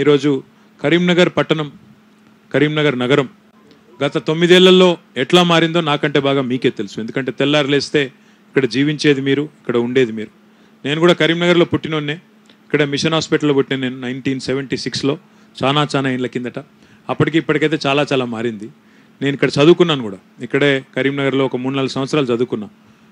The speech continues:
కొన్ని రోజులు ఎల్ఎండిలో చదువుకున్నా ఒక సంవత్సరం, తర్వాత కరీంనగర్ పట్టణంలో కూడా ఒక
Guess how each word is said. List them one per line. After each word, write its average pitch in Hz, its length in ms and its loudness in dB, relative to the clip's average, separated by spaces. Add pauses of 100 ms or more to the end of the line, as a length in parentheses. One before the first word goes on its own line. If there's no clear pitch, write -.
(120)
కొన్ని 139 180 -2
రోజులు 147 220 8
ఎల్ఎండిలో 160 400 2
చదువుకున్నా 147 400 2
ఒక 120 160 -10
సంవత్సరం, 139 340 -6 (480)
తర్వాత 135 300 2
కరీంనగర్ 147 440 2
పట్టణంలో 135 400 -2
కూడా 139 140 4 (600)
ఒక 135 100 0